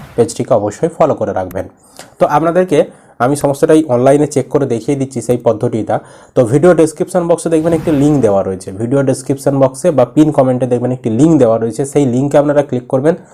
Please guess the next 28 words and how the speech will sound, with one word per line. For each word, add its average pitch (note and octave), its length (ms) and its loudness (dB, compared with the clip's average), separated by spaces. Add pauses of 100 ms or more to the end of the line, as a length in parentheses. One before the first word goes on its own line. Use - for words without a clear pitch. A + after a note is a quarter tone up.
(160)
সরাসরি D#3 460 0
দেখবেন C#3 300 -2 (140)
এরকম C#3 420 -2
ওয়েবসাইটে C3 520 -2
চলে G#2 200 0
আসবেন, G2 340 -4
Ministry B2+ 380 -2
of A#2 120 -2
Rural A#2+ 240 0
Development, A#2+ 480 0 (380)
Government A#2 360 0
of B2 160 0
ইন্ডিয়ার A2+ 300 -2
এরকম A#2+ 300 -2
একটি A#2+ 180 -2
ওয়েবসাইটে A2 400 0
চলে A2 220 2
আসবেন A2+ 300 2 (460)
এবং D#3 240 2
আপনাদের C3+ 320 0
সামনে C3 300 -2
দেখবেন C#3 280 -2
এরকম C#3+ 380 0 (420)
অনেকগুলি C3+ 420 2
স্টেটের C3+ 420 -2
নাম C3+ 260 0
আপনাকে A2+ 320 0
দেখাবে। G2+ 420 -2